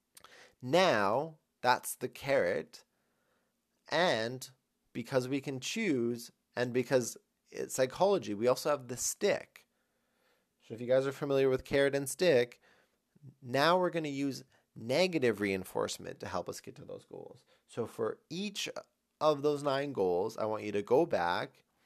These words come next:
and now I want you to write what you're gonna miss out if you don't accomplish those goals, what you're gonna lose,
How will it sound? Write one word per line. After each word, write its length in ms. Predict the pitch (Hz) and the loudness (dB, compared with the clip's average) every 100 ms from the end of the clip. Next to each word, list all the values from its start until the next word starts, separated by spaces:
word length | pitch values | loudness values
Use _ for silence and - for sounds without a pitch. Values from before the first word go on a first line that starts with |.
| _ - | _ -8
and 100 | 120 | 0
now 140 | 139 | 2
I 80 | 180 | 2
want 220 | 202 202 | 0 -2
you 60 | 170 | -6
to 80 | 135 | -2
write 440 | 123 123 127 - _ - - _ - | 2 2 2 -8 _ -20 -20 _ -6
what 160 | 165 | -4
you're 100 | - | -2
gonna 220 | 208 208 156 | -2 0 0
miss 440 | 117 131 160 - | -2 -2 -2 -2
out 260 | - 131 - | 4 4 4
if 160 | - - | -4 -8
you 60 | |
don't 220 | - - - | -8 -10 -10
accomplish 500 | 92 82 - - - | -10 -10 -10 -12 -12
those 200 | - - | -14 -14
goals, 500 | - - - - _ _ - _ | -14 -14 -16 -20 _ _ -20 _
what 100 | 143 | -4
you're 100 | 151 | -4
gonna 220 | 175 175 123 | -2 -2 -4
lose, 800 | 98 85 120 175 147 98 - | -4 -4 -4 -4 -6 -8 -10